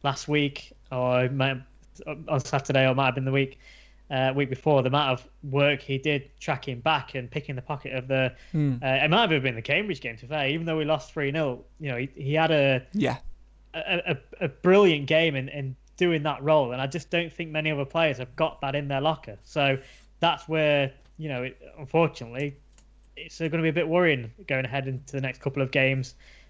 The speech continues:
Speaker 1: uh, when you look at that midfield area.
Speaker 2: I think for me, it, it's, uh, an opportunity to change shape. The front three, <sighs> Bowery and Reed,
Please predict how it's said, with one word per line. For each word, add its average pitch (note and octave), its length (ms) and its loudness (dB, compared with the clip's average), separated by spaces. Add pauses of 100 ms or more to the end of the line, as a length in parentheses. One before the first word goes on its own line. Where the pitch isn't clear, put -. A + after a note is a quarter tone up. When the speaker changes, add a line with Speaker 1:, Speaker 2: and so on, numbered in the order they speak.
(140)
Speaker 1:
uh, C#3 420 2
when D3 120 2
you C#3+ 60 0
look C#3 160 -2
at D3+ 100 -6
that - 20 -8
midfield D3 360 0
area. A2 300 -4 (300)
Speaker 2:
I G3 140 8
think F#3 240 0
for D#3+ 80 8
me, D3+ 280 4
it, C3+ 360 -4
it's, D#3 320 -2
uh, C#3+ 320 4
an D3 60 0
opportunity C#3+ 500 -2
to - 240 -10
change C#3+ 360 0
shape. D3+ 400 0
The D3 100 -4
front D#3+ 320 -4
three, C#3+ 400 0 (560)
<sighs> - 480 0
Bowery D3 380 -2
and C3 180 -6
Reed, C3 340 -6